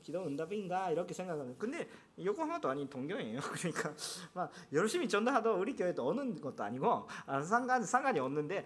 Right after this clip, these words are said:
그런데 막 일단 갔죠. 갔는데 거기서, 거기서 정말 그, 어, 만났던 분이 있는데, 계시지만 그분이랑 잠깐 이야기했어요. 아, 이야기했는데,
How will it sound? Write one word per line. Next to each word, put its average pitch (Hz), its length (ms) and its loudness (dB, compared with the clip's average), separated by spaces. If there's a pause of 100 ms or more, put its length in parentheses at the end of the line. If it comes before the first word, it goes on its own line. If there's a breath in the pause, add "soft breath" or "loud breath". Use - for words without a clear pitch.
(180 loud breath)
그런데 302 260 2
막 185 260 8
일단 262 300 -4
갔죠. - 540 -2 (540)
갔는데 175 720 -2 (400 loud breath)
거기서, 156 760 0 (440)
거기서 117 800 -6 (600)
정말 123 340 -4
그, 110 380 -4 (200)
어, - 420 -20
만났던 135 500 -4
분이 107 380 -6
있는데, 123 560 -4
계시지만 117 520 -12 (1400 soft breath)
그분이랑 113 400 -4
잠깐 107 300 -10
이야기했어요. 110 720 -6 (720 loud breath)
아, 95 240 -16
이야기했는데, 123 760 -4